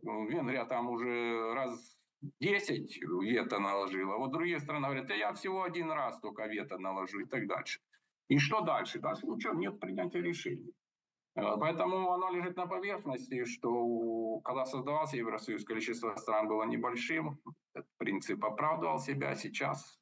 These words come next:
э, уже, уже, уже, уже подходит к третьему десятку стран, и тут этот принцип действует уже слабее, и учитывая субъективную политику Будапешта, и, э,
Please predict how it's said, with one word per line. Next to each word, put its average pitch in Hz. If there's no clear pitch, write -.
э, 90
уже, 117
уже, 110
уже, 107
уже 107
подходит 110
к 104
третьему 110
десятку 131
стран, 135
и 110
тут 143
этот 123
принцип 131
действует 117
уже 113
слабее, 156
и -
учитывая 123
субъективную 113
политику 107
Будапешта, 127
и, 101
э, 98